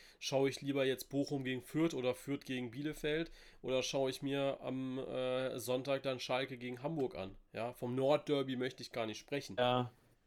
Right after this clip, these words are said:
Speaker 1: Ja, es geht mir,
Speaker 2: Ja.
Speaker 1: geht mir schon, schon lange gar nicht darum, äh, irgendwie Nordderby oder sowas, mir geht's da einfach voll und ganz darum, ähm, ne, so, so was dann einfach für Mannschaften da, dabei sind.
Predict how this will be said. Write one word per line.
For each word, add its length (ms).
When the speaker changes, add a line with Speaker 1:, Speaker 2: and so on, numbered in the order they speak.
Speaker 1:
Ja, 160
es 140
geht 140
mir, 100
Speaker 2:
Ja. 180
Speaker 1:
geht 160
mir 120
schon, 380
schon 140
lange 240
gar 200
nicht 180
darum, 380
äh, 100
irgendwie 280
Nordderby 540
oder 160
sowas, 300
mir 80
geht's 200
da 100
einfach 180
voll 180
und 100
ganz 200
darum, 320
ähm, 420
ne, 360
so, 300
so 160
was 180
dann 140
einfach 200
für 80
Mannschaften 480
da, 200
dabei 340
sind. 300